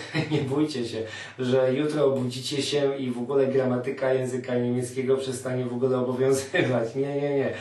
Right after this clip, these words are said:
Jak długo będą żyli Niemcy, to tak długo ta gramatyka będzie pielęgnowana przez nich,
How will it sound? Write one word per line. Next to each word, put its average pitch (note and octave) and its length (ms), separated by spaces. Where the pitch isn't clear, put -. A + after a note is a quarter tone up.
Jak A2+ 140
długo D3 280
będą C3 280
żyli B2 260
Niemcy, C#3+ 400
to C3 220
tak B2+ 200
długo C3+ 260
ta B2+ 100
gramatyka B2+ 480
będzie D#3 300
pielęgnowana A#2 720
przez A#2 300
nich, F3 160